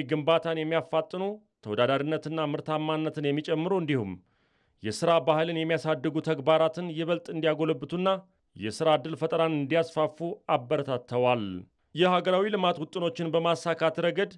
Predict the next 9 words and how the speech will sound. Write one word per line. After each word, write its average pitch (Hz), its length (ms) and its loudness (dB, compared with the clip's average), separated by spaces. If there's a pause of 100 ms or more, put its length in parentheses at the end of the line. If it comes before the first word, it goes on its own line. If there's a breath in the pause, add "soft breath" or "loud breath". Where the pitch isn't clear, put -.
(580)
የንግዱ 135 360 -2 (100)
ማህበረሰብ 156 640 2
ያለው 156 300 2
ሚና 160 220 -2
ከፍተኛ 160 640 -4
በመሆኑ 147 420 0 (720)
መንግስት 143 580 0
ለዘርፉ 151 440 2
ምቹ 180 200 -4